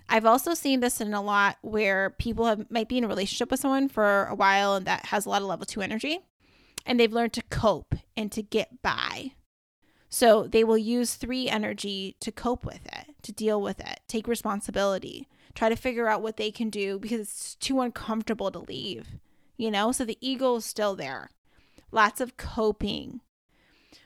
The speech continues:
Um, this is where I like to think about it as, let's say you had a, a tombstone, like, you passed away, right? And you have your tombstone. It's almost like it would be like, it would say on your tombstone that you, like,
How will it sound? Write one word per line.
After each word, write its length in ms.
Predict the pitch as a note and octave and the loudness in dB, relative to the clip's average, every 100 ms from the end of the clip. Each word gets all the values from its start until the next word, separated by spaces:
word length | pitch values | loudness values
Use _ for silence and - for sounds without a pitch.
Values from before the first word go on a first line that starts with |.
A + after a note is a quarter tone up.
| - | -4
Um, 280 | A#3+ A3 G#3+ | 0 0 2
this 240 | B3 C#4 G4+ | 4 4 4
is 180 | G#4+ | 0
where 300 | F4 A#3+ A3+ | 0 2 4
I 100 | G#3 B3 | 4 2
like 160 | F#4 | 0
to 100 | - | -2
think 160 | A#3 A3 | -6 0
about 200 | A3 G3+ | 2 2
it 120 | - | 2
as, 540 | G#3 G3+ G3 G3+ G#3 - _ _ _ A#3+ | 4 4 4 0 -6 -10 _ _ _ 0
let's 180 | A#3+ | 2
say 100 | D4 | 2
you 140 | D4 C#4+ | 2 4
had 320 | C4 A#3 - | 4 2 0
a, 80 | - | 0
a 260 | G3+ F#3 F3 - | 0 0 -4 -6
tombstone, 720 | G#3+ G3+ - A3+ A3 A#3 A#3+ _ _ - | -4 -4 -4 -2 0 -2 -6 _ _ -16
like, 120 | A3+ | -10
you 60 | G3+ | -2
passed 280 | G3+ G3+ - | 2 2 2
away, 200 | G3+ F#3 | 2 2
right? 160 | F#3 F#3 | 2 0
And 80 | G#3 | 0
you 60 | |
have 100 | G3 | -4
your 80 | G3 | -4
tombstone. 680 | - G3 G3+ - G#3+ G#3+ A3+ - - _ | -6 -6 -6 -2 -2 -2 -8 -12 -20 _
It's 160 | B3 - | -2 0
almost 340 | A#3 C4 D4 | 2 2 2
like 240 | C4+ B3+ - - | 2 -2 -6 -6
it 140 | A#3 | -2
would 160 | A3+ G#3 | -2 -2
be 160 | A3 | -2
like, 280 | G#3+ G#3 F#3+ A3 | 2 0 0 -4
it 60 | |
would 120 | G#3+ | -4
say 240 | - G#3+ G#3 | -4 -6 -6
on 80 | G#3 | -6
your 120 | G#3 | -8
tombstone 720 | - A3 G3 G#3+ - - D#3+ | -8 -10 -10 -12 -12 -14 -12
that 140 | F#3+ C3 | -14 -12
you, 160 | G#3+ | -12
like, 360 | F#3+ F3 E3 | -10 -10 -12